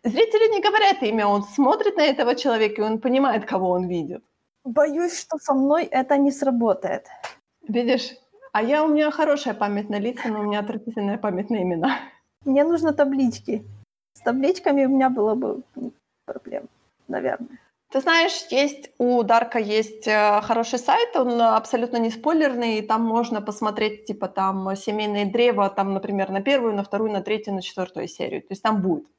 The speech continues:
Speaker 1: Оно будет абсолютно не
Speaker 2: А.
Speaker 1: спойлерным. На самом деле, как бы, Дарк, он построен таким образом, что вот первый сезон, он более упрощённый. То есть, получается, у них идёт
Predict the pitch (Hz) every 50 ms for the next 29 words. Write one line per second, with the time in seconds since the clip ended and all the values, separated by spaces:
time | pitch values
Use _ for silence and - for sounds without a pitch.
0 | _ _ _ - 185 202 202 185 185 190 185 - 190 185 - - 214 202 208 214
1 | 214 220 233 247 247 240 233 214 202 208 - _ 202 - _ _ _ _ _ _
2 | - - 311 320 494 494 480 453 392 320 294 311 339 320 302 302 247 240 233 226
3 | 233 233 226 226 226 233 233 240 220 220 226 226 226 226 233 247 247 240 247 233
4 | 240 233 233 247 285 294 285 269 254 247 240 220 226 226 220 - - - 214 214
5 | 214 208 202 202 202 196 202 - - - 262 269 277 262 269 269 247 220 220 220
6 | 214 208 208 208 202 202 190 202 214 214 202 202 202 196 - 202 202 202 - 262
7 | 285 359 359 339 285 240 233 233 240 - _ _ _ _ _ - 208 208 - 214
8 | 208 214 214 214 - 220 214 214 214 208 208 - - - 208 196 196 196 190 190
9 | 196 - _ _ _ _ _ _ _ _ - 220 220 262 269 - 247 214 233 220